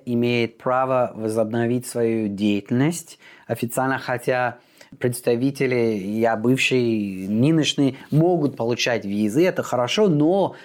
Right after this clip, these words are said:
опять-таки, должно быть, я думаю, что четыре года это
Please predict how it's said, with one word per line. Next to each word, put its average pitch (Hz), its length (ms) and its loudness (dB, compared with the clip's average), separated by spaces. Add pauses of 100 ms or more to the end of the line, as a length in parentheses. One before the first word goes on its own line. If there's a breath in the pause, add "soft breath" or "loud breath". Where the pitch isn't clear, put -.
опять-таки, 156 800 -4 (160 loud breath)
должно 151 460 2
быть, 190 240 2
я 165 180 2
думаю, 175 440 4
что 165 400 0 (760 loud breath)
четыре 165 420 4
года 202 280 4
это 151 200 0